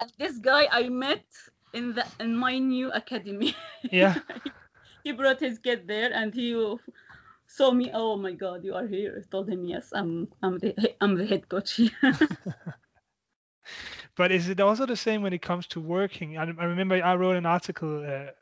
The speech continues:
Speaker 2: about, with you as a, uh, as a source when I was there about how it was to become, uh, to be a woman in,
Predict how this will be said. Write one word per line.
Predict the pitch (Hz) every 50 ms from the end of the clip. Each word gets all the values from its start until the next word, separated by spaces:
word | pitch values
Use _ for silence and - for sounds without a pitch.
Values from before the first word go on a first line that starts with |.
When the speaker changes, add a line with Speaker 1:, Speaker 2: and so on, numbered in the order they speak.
| _ -
Speaker 2:
about, | - 151 - 165 165 175 165
with | 160 165 156
you | 143 151 175 190 190 180
as | 160 151 131 -
a, | 165 151 147 147 143 139 139 135 139 139 139 143
uh, | 143 - _ _ _ _ _ _ _ _ _ _ _ _ _ _ _ _ _ _ -
as | 160 139 147
a | 151 131
source | - - 185 170 170 165 156 - - - - -
when | 156 147
I | 143 143
was | 143 156 151 -
there | - 160 143 135
about | 135 139 143 143 143 143 143 -
how | 190 165 160 151
it | 143 151
was | 151 147 -
to | - -
become, | 151 143 143 - - 160 151 147 147 147
uh, | 147 139 139 139
to | - 156
be | 143 151 156 151
a | 151
woman | 143 143 156 165 170 170 160
in, | 147 143 139 139